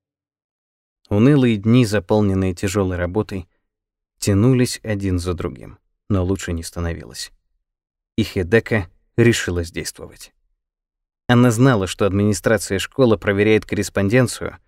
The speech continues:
и в город отправляются письма только жизнерадостного содержания. Ей нужно было найти способ отправить родителям письмо в обход цензоров, чтобы рассказать в нем всю правду о трудовом лагере, голоде, грязи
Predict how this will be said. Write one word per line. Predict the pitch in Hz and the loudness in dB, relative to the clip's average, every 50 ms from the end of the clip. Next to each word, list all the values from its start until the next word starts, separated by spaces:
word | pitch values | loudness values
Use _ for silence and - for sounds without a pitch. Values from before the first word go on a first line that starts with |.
| _ _ _ _ | _ _ _ _
и | 113 110 | -2 -2
в | 98 95 | -2 0
город | 104 143 156 139 110 92 | 2 4 4 4 4 0
отправляются | - 98 - - 107 107 107 120 120 113 - - 110 | -2 -6 -2 0 0 2 4 4 2 2 0 -4 -4
письма | - - 147 - - 135 123 | 0 0 0 2 2 0 2
только | - 139 131 123 - 139 | 2 0 0 2 2 2
жизнерадостного | 120 120 127 113 117 127 127 127 110 85 87 - - 95 90 90 | 4 4 4 4 4 4 4 4 2 0 -2 -6 -6 -6 -6 -6
содержания. | 87 - 101 98 101 95 95 95 73 78 71 65 - 92 _ _ _ _ _ _ _ _ _ _ _ _ | -4 -4 0 0 0 0 0 -6 -6 -8 -10 -12 -14 -18 _ _ _ _ _ _ _ _ _ _ _ _
Ей | - 98 110 131 135 | -4 2 4 6 6
нужно | 131 123 120 110 104 120 | 6 6 4 4 2 2
было | 110 113 113 113 110 | 2 4 4 4 4
найти | 110 107 107 - - 110 | 4 2 0 0 -4 -8
способ | - - - 151 143 - 110 90 | -6 0 0 0 2 0 -4 -4
отправить | 98 92 - _ 110 120 120 117 117 104 - | -4 -6 -4 _ 2 2 2 2 2 -2 -2
родителям | 113 107 101 98 110 104 - 110 107 101 98 | -2 -2 0 0 -2 -2 0 0 0 0 0
письмо | 92 110 - - 127 131 127 | -2 -4 -2 2 2 2 4
в | 113 | 4
обход | 120 117 - - - 147 120 - | 2 0 0 2 2 2 2 2
цензоров, | - - 120 107 101 90 85 92 82 80 - - _ _ _ _ _ _ | -2 -2 0 0 0 -2 -4 -6 -8 -8 -10 -10 _ _ _ _ _ _
чтобы | - - - 113 95 107 | -8 -4 -2 0 2 2
рассказать | 110 101 - - - 110 107 123 117 - | 0 0 -2 -2 -2 0 2 0 0 2
в | 117 | 0
нем | 110 110 107 | 0 0 0
всю | 101 - - 127 | -2 -2 -4 -6
правду | 113 - - 131 127 107 90 85 98 | -4 0 2 2 2 2 2 0 -2
о | 92 | -2
трудовом | 87 92 101 92 104 101 98 95 95 | -2 -4 -2 0 0 0 2 0 2
лагере, | 95 101 95 87 - 85 - - - _ _ _ _ _ _ | 2 0 0 -2 -8 -16 -16 -16 -20 _ _ _ _ _ _
голоде, | - 98 98 110 110 87 71 73 - - - - _ _ _ _ | -12 -2 2 2 2 2 0 -6 -10 -12 -14 -14 _ _ _ _
грязи | - 104 107 110 107 104 95 85 69 71 - | -6 -2 0 2 2 0 0 -4 -10 -12 -14